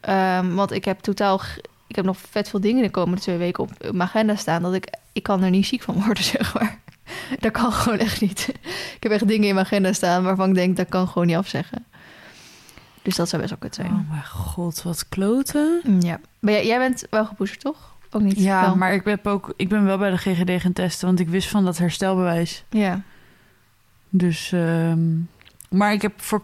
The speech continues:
Speaker 2: Curaçao niks nodig gehad.
Speaker 1: Nee.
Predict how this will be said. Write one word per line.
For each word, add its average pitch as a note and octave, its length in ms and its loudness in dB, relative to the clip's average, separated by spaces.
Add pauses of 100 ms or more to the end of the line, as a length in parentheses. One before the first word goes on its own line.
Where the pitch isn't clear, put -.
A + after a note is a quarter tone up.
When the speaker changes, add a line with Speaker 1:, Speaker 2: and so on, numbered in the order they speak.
(100)
Speaker 2:
Curaçao G3+ 380 2
niks G3+ 180 4
nodig G3+ 300 2
gehad. E3 360 -2 (680)
Speaker 1:
Nee. G3 400 0